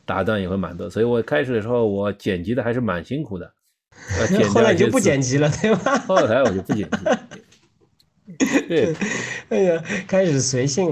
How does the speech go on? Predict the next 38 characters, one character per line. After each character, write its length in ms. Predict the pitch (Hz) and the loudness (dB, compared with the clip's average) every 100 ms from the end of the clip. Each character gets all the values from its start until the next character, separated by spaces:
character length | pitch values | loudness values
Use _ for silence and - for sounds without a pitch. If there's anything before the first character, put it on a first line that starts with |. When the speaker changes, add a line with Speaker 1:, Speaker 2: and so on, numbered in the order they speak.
| 127 | -2
Speaker 2:
了。 120 | 107 - - - - - - | -6 -12 -20 -20 -20 -12 0
Speaker 1:
但 120 | - | 0
Speaker 2:
哎 60 | |
呀。 60 | 123 | 2
Speaker 1:
也 160 | 147 117 | 2 2
不 180 | 170 | 0
是， 240 | 190 311 185 | -2 -2 0
就 160 | 247 | 0
是 160 | 269 269 | 0 2
说 200 | 269 254 | 4 4
我 220 | 196 131 | 4 0
想， 180 | - - | 0 -2
我 100 | 156 | 0
在 100 | 170 | 0
想， 280 | 220 - 107 | 0 -2 -2
就 120 | 151 | -2
是 80 | 208 | -2
说 160 | 180 196 | -2 -6
其 220 | - 196 | -6 -6
实 180 | 208 190 - _ _ _ | -4 -6 -8 _ _ _
真 180 | 233 254 | -2 0
的 80 | 214 | -2
听， 280 | - - 208 | -2 -4 0
要 180 | 196 | 0
听 180 | 160 190 | 0 -4
录 220 | 196 202 | 0 2
音 260 | 170 175 170 - | 2 2 -2 -4
制 180 | 185 170 | -2 0
作 240 | - 156 | 2 2
精 360 | - 190 196 180 | 2 2 2 2
良， 360 | 110 104 113 | 2 2 2
然 220 | 110 120 | 2 0
后， 480 | 117 139 131 123 113 - - - | 2 4 4 4 2 -4 -20 -20
呃， 500 | - 123 117 113 113 110 | -4 0 2 4 2 0
各 200 | - 151 | 2 2
个 100 | 135 | 2
主 240 | - 104 | 0 -2
持 480 | 98 - 117 127 | -4 -4 0 0